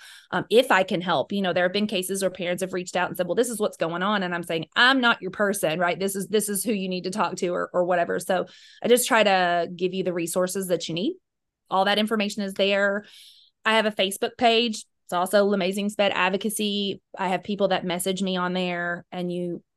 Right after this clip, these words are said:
I have, I post information and things on that page as well. So those are kind of the, the biggest and easiest ways. And I'll just tell you, and it's gonna sound crazy, Lamazing, okay? We talked about it, but it's L E M A Y Z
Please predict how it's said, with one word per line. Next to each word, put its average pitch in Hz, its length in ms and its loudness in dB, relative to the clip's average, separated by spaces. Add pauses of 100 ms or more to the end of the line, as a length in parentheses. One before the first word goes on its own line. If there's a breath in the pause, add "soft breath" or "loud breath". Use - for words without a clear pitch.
I 185 40 -4
have, 180 200 -4
I 175 120 -2
post 180 340 -2
information 180 960 -2
and 175 200 -6
things 175 260 -4
on 165 140 -2
that 160 180 -6
page 151 220 -6
as - 200 -6
well. - 360 -6
So 180 140 2
those 180 220 4
are 180 80 4
kind 185 180 -2
of 170 80 -4
the, 165 220 0
the 180 100 0
biggest 165 440 0
and 147 100 -4
easiest 147 340 -6
ways. - 300 -10 (420 loud breath)
And 226 420 4
I'll 254 180 6
just 381 180 2
tell 226 180 6
you, 233 120 4
and 226 80 2
it's 220 180 -4
gonna 226 120 -2
sound 214 200 0
crazy, 185 260 -2
Lamazing, 233 800 4
okay? 190 280 4
We 214 100 4
talked 240 240 4
about 226 180 4
it, 226 160 2
but 220 120 2
it's 214 200 -2 (100)
L 226 400 4
E 226 400 -8
M 202 400 2
A 190 280 2
Y 208 680 0 (240)
Z 226 640 4